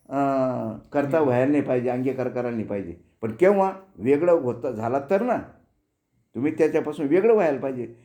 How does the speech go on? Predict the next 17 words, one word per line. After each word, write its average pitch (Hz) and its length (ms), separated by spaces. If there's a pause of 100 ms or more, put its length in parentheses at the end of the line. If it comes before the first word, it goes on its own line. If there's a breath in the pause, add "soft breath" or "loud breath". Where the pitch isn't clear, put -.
(120 soft breath)
वेगळं 180 300
कशाने 202 440
होईल, 185 220
कसं 180 380
काय 190 220
केलं 196 240
म्हणजे 180 200
वे-, 165 340
वेगळं 156 220
होईल 123 200 (260 loud breath)
असं 120 200
विचारायला 185 400
पाहिजे 190 240
ना 147 120
तुम्ही. 180 180 (800)
काय 165 160
केलं? 165 240